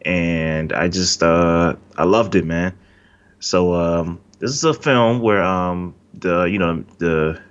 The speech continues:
titular character, I hate that word, the, the character's name who matches the title, uh, Coraline,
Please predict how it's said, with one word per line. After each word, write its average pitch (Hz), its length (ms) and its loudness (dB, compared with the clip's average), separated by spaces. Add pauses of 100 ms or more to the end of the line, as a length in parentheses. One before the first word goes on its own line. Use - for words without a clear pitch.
(240)
titular 104 840 0 (140)
character, 95 580 -2 (220)
I - 40 -20
hate 92 220 -4
that 76 200 -4
word, 76 380 -2 (380)
the, 101 260 2
the 107 120 0
character's 156 520 0
name 131 260 0
who 117 120 -4
matches 113 380 -2
the 104 100 -10
title, 98 500 -2
uh, 87 240 -2
Coraline, 85 640 0